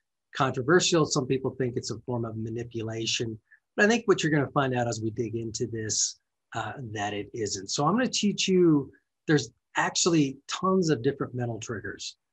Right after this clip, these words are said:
uh, that you can work into your copy. There's, there's lots of them. And this week, I'm gonna tell you about four of my favorites that are very easy to use. And I, so I think, uh, I think once you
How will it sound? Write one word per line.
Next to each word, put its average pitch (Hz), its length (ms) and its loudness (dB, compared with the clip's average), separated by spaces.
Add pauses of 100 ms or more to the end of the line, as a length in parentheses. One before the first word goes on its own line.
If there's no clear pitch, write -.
(240)
uh, 120 100 -2
that 113 240 -2
you 135 80 -2
can 127 160 0
work 113 240 -4
into 110 120 -4
your 104 120 -4
copy. 101 300 -8
There's, 107 280 -8
there's 127 200 -4
lots 120 400 -2
of 98 100 -10
them. 95 220 -14 (420)
And 143 100 2
this 160 200 6
week, 165 160 4
I'm 151 80 4
gonna 127 160 2
tell 139 180 0
you 135 60 4
about 120 300 -2 (100)
four 139 240 4
of 113 80 -2
my 131 240 0 (100)
favorites 160 600 0 (320)
that 123 120 -2
are 113 80 -4
very 123 300 0
easy 131 300 -2
to 120 140 -4
use. 151 340 4
And 120 100 -2
I, 113 60 -6
so 120 260 -4
I 117 80 -4
think, 131 360 -8
uh, 120 260 -2 (460)
I 185 160 6
think 240 220 4
once 220 300 6
you 170 520 4